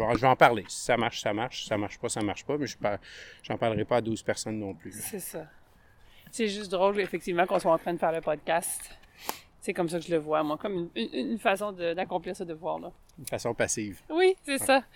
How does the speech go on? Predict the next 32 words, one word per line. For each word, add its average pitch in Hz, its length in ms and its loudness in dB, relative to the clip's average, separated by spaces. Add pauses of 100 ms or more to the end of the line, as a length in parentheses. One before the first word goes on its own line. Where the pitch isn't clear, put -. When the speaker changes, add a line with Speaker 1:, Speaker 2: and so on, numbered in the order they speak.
(220)
Speaker 2:
Caché 247 280 -2
derrière 196 280 4
le 196 60 0
micro. 185 320 -4 (1600)
Euh, 262 760 8
alors 254 260 8
aujourd'hui, 269 640 8 (400)
ça 220 200 4
va 208 80 2
être 214 120 0
un 202 200 2
jeûne, 202 340 4
effectivement. 196 640 -4 (920)
Donc, 185 460 -2
euh, 196 360 6 (600)
Speaker 1:
Ben, 117 220 4
pas - 120 -2
aujourd'hui, 110 320 2
mais 104 120 0
jusqu'à 101 240 -2
midi. 104 380 0
Speaker 2:
Jusqu'à 214 340 0
midi. 208 420 0 (680)
Ensuite, 202 720 -4
euh, 208 300 4
le 202 160 4
lunch, 269 280 6
c'est - 160 0
un 196 120 2
big 233 200 4
ass 247 140 6
salad. 220 640 2